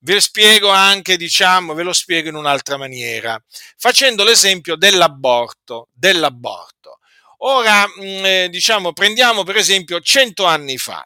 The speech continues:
Cento anni fa, in seno al movimento pentecostale, l'aborto era considerato apertamente un omicidio.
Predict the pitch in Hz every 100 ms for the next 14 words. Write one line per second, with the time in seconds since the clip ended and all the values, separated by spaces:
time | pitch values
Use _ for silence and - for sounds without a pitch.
0 | - - 302 220 175 151 151 151 139 127
1 | 156 165 240 202 151 147 160 202 180 135
2 | 170 147 131 135 - 131 107 104 131 -
3 | - - 262 269 220 214 - 202 214 175
4 | 151 196 - 220 233 226 185 156 156 233
5 | 220 269 240 143 123 131 147 226 240 208
6 | 214 208 180 - 113 98 107 107